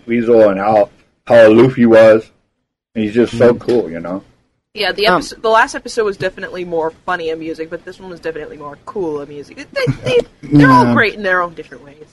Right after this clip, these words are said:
Speaker 4: What I found interesting was that they decided to put, like, Hikari's rival in there for no apparent reason. I mean,
Speaker 3: Mm.
Speaker 4: it was like, "We don't have a character of the day, but we've gotta have someone besides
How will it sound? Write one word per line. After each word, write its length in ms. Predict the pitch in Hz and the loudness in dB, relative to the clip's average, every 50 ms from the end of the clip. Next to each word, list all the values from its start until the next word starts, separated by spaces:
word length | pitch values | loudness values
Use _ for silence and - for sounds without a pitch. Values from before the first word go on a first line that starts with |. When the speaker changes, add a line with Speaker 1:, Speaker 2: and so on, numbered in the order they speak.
| _ _ _ _ | _ _ _ _
Speaker 4:
What 240 | - 151 175 190 208 | -2 0 2 4 4
I 100 | 202 202 | 4 4
found 220 | 220 202 190 160 | 4 2 2 2
interesting 720 | 156 160 - - 190 - - - 143 131 127 131 127 123 | 0 0 0 -2 -2 -2 -2 -2 0 0 2 0 0 -2
was 640 | 123 123 127 131 131 127 127 127 - - - - - - - | -2 0 2 2 2 2 0 -2 -6 -8 -8 -10 -10 -14 -16
that 360 | 107 127 135 143 139 127 - | -12 -6 -4 -4 -4 -4 -2
they 340 | - 131 127 120 127 127 120 95 _ - | -2 0 0 0 -2 -4 -6 -8 _ -14
decided 480 | 139 - - - 143 139 135 139 131 131 | -12 -8 -4 -2 0 0 0 -2 -4 -8
to 80 | - - | -10 -16
put, 300 | - - - 135 117 - _ _ _ _ _ _ _ _ _ _ - | -14 -8 -6 -6 -6 -6 _ _ _ _ _ _ _ _ _ _ -10
like, 280 | 101 110 107 - _ - | -6 -6 -6 -6 _ -12
Hikari's 840 | 135 139 131 - - 139 123 120 117 117 117 117 107 - - - - _ | -16 -14 -14 -10 -6 -4 -2 -2 0 -2 -4 -4 -6 -8 -12 -16 -18 _
rival 560 | 120 120 135 147 165 190 202 185 170 139 117 | -10 -4 0 2 2 2 2 0 -2 -2 -2
in 140 | 120 113 107 | -2 -4 -2
there 220 | 107 95 95 110 120 | -2 -2 -4 -4 -6
for 580 | - _ - 117 117 117 117 113 113 - - - - | -8 _ -8 -6 -4 -2 0 0 -2 -2 -4 -8 -8
no 600 | 123 123 123 123 123 127 127 127 127 127 123 - - | -4 -2 0 2 2 4 4 4 2 0 -2 -4 -6
apparent 560 | - - - - - 117 113 113 110 110 - - _ _ _ 101 | -6 -8 -8 -6 -4 -2 -2 0 -2 -2 -4 -8 _ _ _ -12
reason. 640 | 104 120 135 147 143 131 120 104 64 52 - - 120 _ _ _ _ _ _ _ _ _ | -6 -2 -2 -2 -2 -2 -4 -6 -8 -8 -12 -20 -20 _ _ _ _ _ _ _ _ _
I 100 | - 113 | -8 -6
mean, 200 | 113 113 113 117 | -4 -4 -4 -4
Speaker 3:
Mm. 140 | 190 185 175 | -6 -6 -4
Speaker 4:
it 60 | 127 | -2
was 180 | 131 131 123 123 | 0 0 0 0
like, 280 | 127 123 120 120 - - _ _ _ - | -2 -2 -2 -2 -6 -14 _ _ _ -6
"We 160 | 123 135 135 | -4 -4 0
don't 240 | 131 156 165 170 165 | 0 0 0 0 0
have 180 | 160 165 143 | -2 -4 -4
a 60 | 147 | -6
character 520 | 139 - - 151 143 147 151 - - 143 139 | -8 -8 -6 -6 -4 -4 -4 -4 -2 0 0
of 140 | 131 120 117 | 0 -2 -4
the 80 | 123 | -6
day, 280 | 104 120 113 117 120 120 | -4 -2 -2 0 -2 -2
but 180 | 120 123 101 | -4 -4 -6
we've 200 | - 120 117 110 | -4 -6 -6 -6
gotta 240 | - 120 120 135 131 127 | -4 -4 -2 -2 -2 -4
have 200 | 135 127 120 - | -4 -6 -6 -8
someone 480 | - - 127 120 123 120 117 117 120 | -8 -6 -6 -4 -4 -4 -4 -4 -6
besides 720 | 107 113 - - 117 113 120 123 117 120 123 120 - - | -8 -10 -8 -4 -2 0 0 0 0 -2 -4 -8 -12 -16